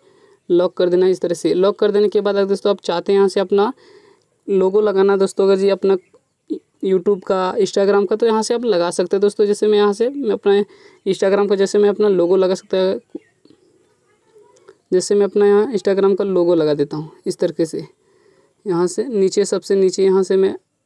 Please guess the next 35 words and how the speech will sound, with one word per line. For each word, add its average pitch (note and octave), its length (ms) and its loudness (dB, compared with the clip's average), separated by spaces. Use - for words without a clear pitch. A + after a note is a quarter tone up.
Instagram F#3+ 500 0
का B3 240 -4
लोगो F#3 300 0
लगा G3+ 180 0
देता G3+ 200 -4
हूँ A#3+ 160 -6
ऊपर G3 340 -4
में F3+ 260 2
फर्स्ट - 260 -4
में E3 80 -4
इस F#3 200 -6
तरीके D3+ 320 -4
से। D3+ 180 -8
उसके F3+ 220 0
बाद G3+ 140 2
इसको G3 300 0
भी G3+ 120 2
यहाँ G3+ 160 4
से A3 200 -2
लॉक F#3 280 0
कर E3 120 2
देते D3+ 240 -2
हैं। D#3 160 -10
लॉक G3 220 0
करने G3+ 220 2
के G#3 80 -2
बाद G3+ 160 0
आपको G3+ 240 -2
यहाँ G3+ 160 4
से F#3+ 140 -2
देख G3 180 -2
सकते - 240 -4
हैं G#3 60 4
ये G3+ 140 4
आपका G3+ 320 -2